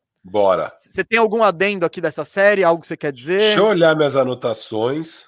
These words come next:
Speaker 1: só ver se
Speaker 2: Ah, não,
Speaker 1: tem
Speaker 2: se
Speaker 1: mais
Speaker 2: você
Speaker 1: alguma
Speaker 2: tirar mais
Speaker 1: coisa.
Speaker 2: uma anotação estilo Paul George, eu vou... Eu vou
Speaker 1: Não,
Speaker 2: passar
Speaker 1: não,
Speaker 2: adiante.
Speaker 1: anotaçõezinhas. Não, aqui, ó, tá tudo beleza, eu falei tudo.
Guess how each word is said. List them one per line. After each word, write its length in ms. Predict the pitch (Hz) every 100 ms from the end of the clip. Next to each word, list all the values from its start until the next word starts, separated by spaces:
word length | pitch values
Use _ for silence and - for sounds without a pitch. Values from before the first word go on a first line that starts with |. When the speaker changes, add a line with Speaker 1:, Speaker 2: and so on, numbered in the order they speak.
| _ _ _
Speaker 1:
só 200 | - 123
ver 140 | 143 151
se 60 | 220
Speaker 2:
Ah, 20 |
não, 80 | 190
Speaker 1:
tem 20 |
Speaker 2:
se 40 | 127
Speaker 1:
mais 80 | 127
Speaker 2:
você 60 |
Speaker 1:
alguma 140 | - 233
Speaker 2:
tirar 100 | 240
mais 160 | 233 -
Speaker 1:
coisa. 60 |
Speaker 2:
uma 200 | 262 220 190
anotação 520 | 190 196 180 - 180
estilo 300 | - - 175
Paul 220 | 175 156
George, 440 | 127 147 180 208 240
eu 280 | 247 202 175
vou... 100 | 202
Eu 120 | 165
vou 0 |
Speaker 1:
Não, 60 |
Speaker 2:
passar 200 | 190 196 180
Speaker 1:
não, 60 |
Speaker 2:
adiante. 180 | 151 135
Speaker 1:
anotaçõezinhas. 760 | 151 185 - 190 165 127 113 110
Não, 280 | 143 110 104
aqui, 220 | - 202
ó, 100 | 147
tá 140 | - 131
tudo 180 | 175
beleza, 440 | 185 180 117 123 131
eu 40 |
falei 300 | - 131 151
tudo. 540 | 151 117 127 139 135